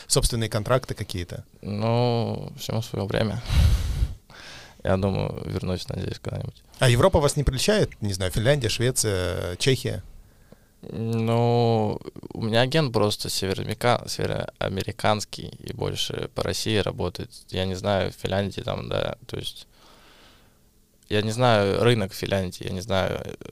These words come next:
Speaker 2: как можно, да, какие, какой там уровень, кого берут, ну, то есть вот эти тонкие детали я никогда не узнавал.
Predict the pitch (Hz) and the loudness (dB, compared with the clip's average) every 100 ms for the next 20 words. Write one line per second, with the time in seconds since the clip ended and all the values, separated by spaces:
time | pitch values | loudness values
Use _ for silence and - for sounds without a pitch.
0 | 50 - 92 - 98 98 92 - - 98 | -10 -2 -2 0 0 0 -2 -4 -4 -6
1 | - 95 90 95 98 - 95 95 95 92 | -6 -6 -4 -4 -4 -2 -4 -2 -2 -4
2 | 98 92 95 95 95 92 92 92 - 87 | -4 -4 -4 -4 -2 0 0 -4 -10 -10
3 | 90 139 - - 95 92 - - 92 - | -10 -12 -12 -12 -6 -6 -6 -4 -4 -4
4 | - - - 101 - - 110 - 95 - | -14 -6 0 0 0 -8 -2 0 0 -4
5 | - - 92 92 92 92 92 95 92 92 | -12 -10 -10 -4 -2 -2 -4 -2 -2 -2
6 | - 120 | -4 -10